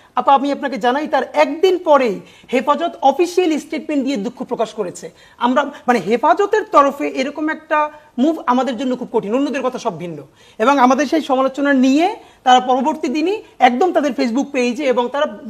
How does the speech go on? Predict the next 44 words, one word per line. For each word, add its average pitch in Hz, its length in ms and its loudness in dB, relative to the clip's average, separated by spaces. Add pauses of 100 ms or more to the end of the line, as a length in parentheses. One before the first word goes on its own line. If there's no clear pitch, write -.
পত্রিকায় 240 380 -2 (120)
ই 269 80 -2
পাঠিয়েছে 196 540 -2 (260)
যে 220 60 -2
তারা 247 160 2
দুঃখ 233 240 -6
প্রকাশ 202 280 -6
করছে 202 280 -6
এই 196 60 0
অনাকাঙ্ক্ষিত 190 420 -8
ভুলের 170 280 -8
জন্য। 160 260 -10 (340)
তো 294 80 -4
দেখেন, 294 280 0
এই 285 200 0
যে 294 100 0
হেফাজতকে 254 480 -2
এই 202 160 -4
কথাটা 233 260 -4
বলতে 185 240 -6
পারা, 147 260 -8 (320)
বা - 100 2
যাকে, 247 260 2
আর 240 100 6
এই 269 80 0
সম-, 262 320 -2
সরকারের 311 560 2
ব্যাপারে 349 300 -2
তো 349 100 -2
আপনি 349 320 0 (220)
হাজারটা 359 480 4
পাবেন 190 280 -2
অন্তত, 175 280 -8
এই 240 120 0
যে 262 280 -6
যেভাবে 240 320 0
বলছিল, 190 420 -2 (360)
মানে, 262 120 2
আমরা 247 220 2
বলেছি, 269 320 -2
even 285 220 0
সেদিনকে 277 340 -2
লাস্ট 254 240 2
সময় 294 300 -4